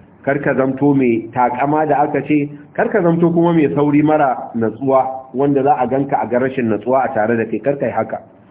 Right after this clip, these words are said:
"Waqdud min sautik." Kuma ka yi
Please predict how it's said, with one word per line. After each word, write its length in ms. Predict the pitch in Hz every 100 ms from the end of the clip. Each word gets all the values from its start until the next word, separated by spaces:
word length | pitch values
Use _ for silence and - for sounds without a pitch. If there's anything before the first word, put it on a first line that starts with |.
| - - - - - -
"Waqdud 420 | 98 135 139 170 175
min 260 | 170 160 160
sautik." 540 | 165 170 160 117 - - - - -
Kuma 240 | 165 202
ka 80 | 202
yi 120 | 170